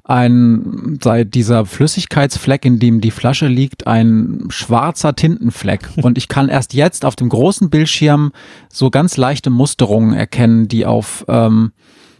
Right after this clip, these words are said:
Speaker 1: die auf eine Art Fineliner, äh, ähm, Ausmalung hindeuten. Das konnte ich aber auf dem, auf dem Handy gar nicht erkennen. Also ich hatte mich deshalb gefragt, was das für eine Technik ist,
Speaker 2: Mhm.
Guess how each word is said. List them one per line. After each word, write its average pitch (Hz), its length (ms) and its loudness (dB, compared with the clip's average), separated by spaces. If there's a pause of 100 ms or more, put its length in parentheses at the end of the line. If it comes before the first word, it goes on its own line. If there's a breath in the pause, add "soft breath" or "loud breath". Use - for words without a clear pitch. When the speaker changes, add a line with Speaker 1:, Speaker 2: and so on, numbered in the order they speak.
(240 soft breath)
Speaker 1:
die 120 120 -2
auf 117 280 -2
eine 117 140 2
Art 120 180 -2
Fineliner, 110 920 0
äh, 110 220 2 (100)
ähm, 110 360 2
Ausmalung 107 760 0
hindeuten. 139 640 0
Das 127 160 -2
konnte 143 240 0
ich - 100 -8
aber 120 180 -2
auf 117 140 -10
dem, 113 360 2 (480 soft breath)
auf 113 180 -4
dem 113 260 2
Handy 170 440 2
gar 123 280 0
nicht 147 160 0
erkennen. 123 440 2
Also 101 180 0
ich 104 160 -6
hatte 127 140 -2
mich 123 160 0
deshalb 131 320 0
gefragt, - 420 -4
was 120 160 -2
das 117 100 -6
für 117 120 -2
eine 107 100 2
Technik 123 420 -2
ist, 143 240 -2 (140)
Speaker 2:
Mhm. 135 260 2